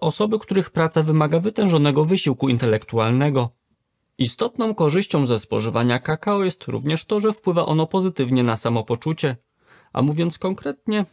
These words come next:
eksperci udowodnili, że kakao poprawia nasz nastrój. Wynika to z tego, że w kakao są obecne niewielkie ilości związków psychoaktywnych, takich jak na przykład anandamidy.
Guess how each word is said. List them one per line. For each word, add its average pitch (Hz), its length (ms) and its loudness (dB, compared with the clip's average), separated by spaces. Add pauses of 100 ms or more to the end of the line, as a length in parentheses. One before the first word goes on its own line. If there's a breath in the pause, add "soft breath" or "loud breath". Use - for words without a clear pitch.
eksperci 160 520 -4
udowodnili, 185 680 -2
że 202 140 -2
kakao 160 380 0
poprawia 127 460 0
nasz 117 240 -2
nastrój. 139 520 -2 (520 loud breath)
Wynika 139 400 2
to 214 120 -2
z - 60 -10
tego, 214 260 0
że 208 120 2
w - 80 -12
kakao 180 380 0
są 165 200 0
obecne 170 440 0
niewielkie 180 380 0
ilości 151 340 0
związków 117 500 -4
psychoaktywnych, 196 800 -2
takich 220 320 -6
jak 165 180 -4
na 202 100 -2
przykład 160 380 -4
anandamidy. 127 720 0